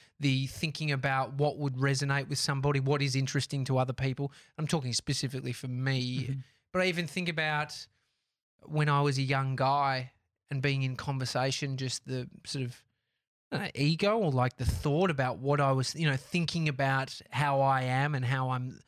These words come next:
Speaker 1: how I, you know, how I'm coming across, or, like, you know, wanting to be perfect or whatever it is, right?
Speaker 2: Mm-hmm.
Speaker 1: And so maybe, so how do you get there, right? It's like going through all, feeling all those things, exp-, like, actually doing all of
Speaker 2: Well,
Speaker 1: that.
Speaker 2: you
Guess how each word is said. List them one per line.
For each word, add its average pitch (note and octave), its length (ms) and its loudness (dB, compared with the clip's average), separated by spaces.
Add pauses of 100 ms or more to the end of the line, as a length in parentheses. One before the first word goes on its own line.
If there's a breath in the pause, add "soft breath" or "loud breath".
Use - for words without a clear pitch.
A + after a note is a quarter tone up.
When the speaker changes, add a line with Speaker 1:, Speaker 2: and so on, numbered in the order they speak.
(200 soft breath)
Speaker 1:
how C#3 220 0
I, B2+ 360 0
you D3+ 120 -4
know, C3 180 -4 (1120)
how D3 180 2
I'm C#3 120 -2
coming C3 240 -2
across, C#3 240 -4
or, C3+ 60 0
like, B2 360 0
you C#3 80 -2
know, B2+ 180 -2
wanting C#3 300 -2
to B2+ 120 -6 (400)
be C3+ 160 -2
perfect C#3 460 2
or F#3 80 2
whatever F#3+ 300 2
it B2+ 80 -2
is, B2 180 -2
right? C#3+ 220 6
Speaker 2:
Mm-hmm. C3+ 100 0 (220 loud breath)
Speaker 1:
And E3+ 100 2
so E3 320 0 (680)
maybe, E3+ 520 0 (240)
so F3 120 0
how E3+ 140 0
do E3 60 -2
you D#3 80 -2
get D3 200 -4
there, B2 160 2
right? D3+ 340 2
It's D3 180 -8
like C3+ 340 0
going C3+ 300 0
through C3 260 -2
all, B2+ 220 -4
feeling D3 360 -2
all B2 100 0
those B2 200 -4
things, C3+ 220 -4
exp-, D#3 320 -4
like, D#3+ 160 -2
actually E3 480 -2
doing C#3+ 320 2
all B2 160 0
of B2 60 -2
Speaker 2:
Well, F#3+ 60 2
Speaker 1:
that. F3+ 60 6
Speaker 2:
you - 0 -